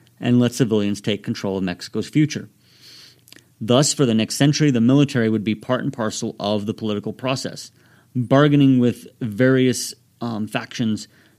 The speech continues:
to control a greater share of the country's wealth. The military was, essentially,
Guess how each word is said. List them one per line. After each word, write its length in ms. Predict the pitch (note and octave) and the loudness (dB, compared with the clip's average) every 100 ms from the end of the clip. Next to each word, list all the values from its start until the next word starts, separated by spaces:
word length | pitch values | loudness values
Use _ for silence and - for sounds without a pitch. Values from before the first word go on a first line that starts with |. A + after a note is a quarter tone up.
| - | -8
to 120 | C3 | -4
control 420 | - A#2 C#3 B2+ | -2 0 2 2
a 100 | A#2 | 2
greater 440 | G#2+ G#2+ B2+ C#3+ C#3+ | 0 2 4 4 2
share 340 | - C3 B2 | 0 0 0
of 100 | G#2+ | 0
the 60 | G#2+ | -4
country's 420 | A#2 G2+ G#2+ F2+ | -6 -6 -6 -6
wealth. 400 | F2+ - - _ _ _ _ _ _ _ _ | -8 -8 -12 _ _ _ _ _ _ _ _
The 80 | B2+ | 4
military 460 | C#3 E3 F3+ D#3+ B2+ | 6 6 4 2 2
was, 460 | A2 G2+ G2 - - _ _ _ _ _ _ _ _ _ _ _ | 2 0 -2 -6 -18 _ _ _ _ _ _ _ _ _ _ _
essentially, 640 | - - E3 D#3 A2+ F#2+ F2+ | -6 0 2 2 0 -2 -4